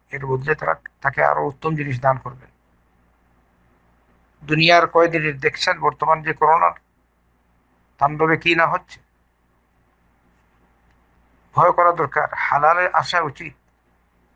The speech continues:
কখন আমার কি হবে কিছু বলতে পারছি না। বর্তমান এই সময় যদি আমরা হেদায়েত না পাই, তাহলে কোন দিন হেদায়েত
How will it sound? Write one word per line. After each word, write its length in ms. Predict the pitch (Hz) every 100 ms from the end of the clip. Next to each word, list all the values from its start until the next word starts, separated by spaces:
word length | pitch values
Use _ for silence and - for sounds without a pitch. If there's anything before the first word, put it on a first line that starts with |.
| _ _ _ _ _ _ _ _ _ _ _ _
কখন 280 | 151 170
আমার 220 | 170 170 160
কি 160 | 175
হবে 240 | 165 170 170
কিছু 220 | 160 160
বলতে 240 | 160 156
পারছি 280 | 160 156 160
না। 180 | 143 120
বর্তমান 480 | 131 131 160 165 180
এই 240 | 190 196
সময় 260 | 175 175 170
যদি 160 | 165
আমরা 200 | 165 165
হেদায়েত 360 | 143 143 165 160
না 140 | 156
পাই, 180 | 151 139
তাহলে 260 | 135 147 156
কোন 220 | - 165
দিন 140 | 165
হেদায়েত 300 | 147 139 135